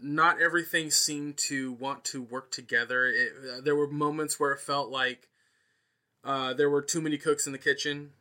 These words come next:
Uh, somebody was trying to make a puzzle piece, or trying to put together a puzzle,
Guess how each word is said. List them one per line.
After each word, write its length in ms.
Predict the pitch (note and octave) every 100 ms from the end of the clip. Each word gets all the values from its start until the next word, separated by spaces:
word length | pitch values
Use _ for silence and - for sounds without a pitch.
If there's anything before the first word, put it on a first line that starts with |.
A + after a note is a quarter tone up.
| _
Uh, 380 | C3 C3 B2+ B2+
somebody 520 | B2+ D#3 D3 D3 C#3+
was 240 | C#3 C3+ C3+
trying 440 | - C#3 C3+ C#3
to 240 | C3 C#3 C3
make 200 | C3+ B2+
a 60 |
puzzle 300 | B2 C3+ C3
piece, 480 | - C3+ C3 - -
or 160 | C3 B2
trying 200 | - C#3+
to 40 |
put 200 | C#3 C#3+
together 260 | - C3+ B2+
a 40 | A#2+
puzzle, 480 | C#3 C3 C3+ B2+